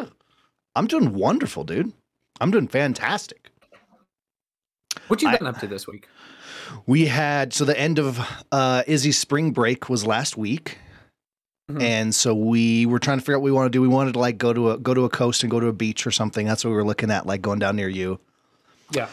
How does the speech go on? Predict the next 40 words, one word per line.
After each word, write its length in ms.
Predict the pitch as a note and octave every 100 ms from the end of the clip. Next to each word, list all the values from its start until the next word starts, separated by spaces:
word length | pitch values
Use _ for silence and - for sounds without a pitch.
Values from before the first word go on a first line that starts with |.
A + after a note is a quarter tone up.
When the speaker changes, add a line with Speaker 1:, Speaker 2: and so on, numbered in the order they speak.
| - -
Speaker 2:
yeah. 80 | A#2+
Speaker 1:
And 120 | C3
then 140 | C#3+ C#3+
we're 100 | C3+
like, 300 | A#2 A#2 -
"Well, 420 | D#3+ D#3+ D#3 D#3
like, 220 | C3+ C3
we're 80 | A#2+
kinda 260 | - F3 D3+
looking 300 | C#3+ C#3+ B2+
at 140 | A#2+
doing, 360 | A#2+ A#2+ A#2+ A2+
like, 320 | G2 G2 -
maybe 260 | A#2+ A2 A2+
a 20 |
Disney 340 | G2 A2+ B2
trip 240 | G#2+ A#2+ G#2+
next 320 | A2 G#2+ -
year." 320 | G2 F#2+ G2 G2
So 160 | -
we're 180 | G#2 G2+
like, 340 | G2 F2 E2 - - - -
you 80 | A#2+
know, 160 | G2
"Let's 160 | G#2 B2
Speaker 2:
Oh, 80 | C3
Speaker 1:
reel 220 | C3 A#2+
it 80 | A#2+
Speaker 2:
sure. 80 | A2+
Speaker 1:
in 160 | A2+
and 80 | A2+
not 180 | A2 G#2
spend 260 | - A#2+ G#2+
a 40 |
lot 180 | G#2+ G2
of 40 |
Speaker 2:
Yeah. 60 | G2+
Speaker 1:
money," 280 | F#2+ F#2+ G2
you 120 | G2
know? 240 | F2 F2+